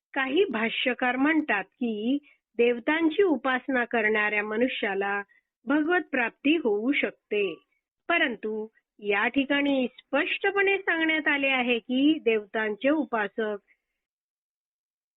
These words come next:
हे निरनिराळ्या देवता स्थित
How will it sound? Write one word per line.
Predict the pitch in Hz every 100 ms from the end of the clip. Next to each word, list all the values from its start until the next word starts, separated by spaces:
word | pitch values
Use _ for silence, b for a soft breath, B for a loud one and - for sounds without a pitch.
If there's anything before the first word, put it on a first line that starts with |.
| _ _ _
हे | 254 247
निरनिराळ्या | 220 220 277 349 339 320 294 277 262 247
देवता | 214 220 214 - 240 233
स्थित | - _ 294 330